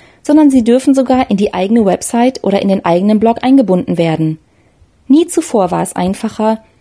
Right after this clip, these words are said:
den weltbesten Wissenschaftlern zuzuhören und zuzusehen. Dieser Trend wird sich fortsetzen, in der Meconomy noch potenzieren. Den Meconomisten werden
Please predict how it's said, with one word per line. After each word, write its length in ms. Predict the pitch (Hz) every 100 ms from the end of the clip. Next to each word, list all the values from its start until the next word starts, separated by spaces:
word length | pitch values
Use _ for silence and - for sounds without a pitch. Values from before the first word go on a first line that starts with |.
| _ 220
den 160 | 214
weltbesten 580 | 233 302 240 240 - 226
Wissenschaftlern 680 | 208 240 240 240 - 240 226
zuzuhören 680 | - 202 233 214 226 240 247
und 180 | 269
zuzusehen. 720 | - 277 - 165 165 156 156 160 _ _ _ _ - -
Dieser 240 | 233 294
Trend 420 | 294 - 196 220 -
wird 120 | 214
sich 160 | 233
fortsetzen, 640 | - 285 - 165 - 170 165 _ _ _
in 120 | - 202
der 100 | 190
Meconomy 500 | 175 - 175 180 202
noch 220 | 226 -
potenzieren. 840 | 247 262 247 - 254 170 160 156 _ _ _ _ _ _ -
Den 140 | 240
Meconomisten 840 | 233 220 196 180 190 - 285 294
werden 240 | 214 185